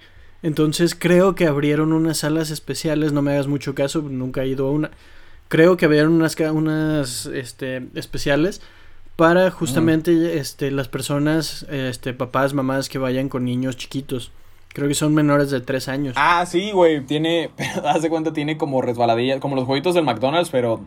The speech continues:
Speaker 2: diez veces mejor, güey.
Speaker 1: Ajá.
Speaker 2: Pero obviamente que, que no pagarías por ir a ver la película, o sea, yo creo que el morro estaría siempre jugando, ¿sabes?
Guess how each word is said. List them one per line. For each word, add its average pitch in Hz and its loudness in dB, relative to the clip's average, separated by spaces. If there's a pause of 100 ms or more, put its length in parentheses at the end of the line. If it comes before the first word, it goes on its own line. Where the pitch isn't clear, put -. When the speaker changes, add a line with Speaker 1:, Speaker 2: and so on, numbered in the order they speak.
(140)
Speaker 2:
diez 123 0
veces 135 -4
mejor, 123 -2
güey. 147 -2 (180)
Speaker 1:
Ajá. 151 0
Speaker 2:
Pero 160 6
obviamente 165 0
que, 160 2
que 156 0 (440)
no 165 2
pagarías 180 4
por 151 -2
ir 139 0
a 139 6
ver 135 4
la 135 0
película, 117 -6
o 95 -6
sea, 98 -4
yo 123 -6
creo 151 -2
que 165 0
el 160 0
morro 151 2
estaría 123 -2
siempre 131 -4
jugando, 117 -4
¿sabes? 117 -4